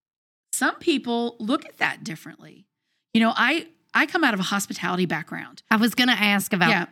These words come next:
Speaker 2: that's where your background is,
Speaker 1: Yep.
Speaker 2: yes.
Speaker 1: I come out of a, a, a training and development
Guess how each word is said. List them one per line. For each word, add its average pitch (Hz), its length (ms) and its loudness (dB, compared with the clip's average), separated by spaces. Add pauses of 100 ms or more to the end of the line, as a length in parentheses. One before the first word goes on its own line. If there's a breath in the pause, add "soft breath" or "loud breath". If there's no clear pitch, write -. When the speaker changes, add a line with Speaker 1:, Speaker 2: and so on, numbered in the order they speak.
Speaker 2:
that's 190 400 -2
where 226 100 2
your 202 140 2
background 165 460 2
is, 160 180 -4
Speaker 1:
Yep. 240 160 4
Speaker 2:
yes. - 100 -16
Speaker 1:
I 226 60 2
come 247 180 2
out 240 120 2
of 208 100 -2
a, 208 160 -4
a, 196 100 -2 (240)
a 190 60 2
training 262 440 2
and 330 80 0
development 220 580 -2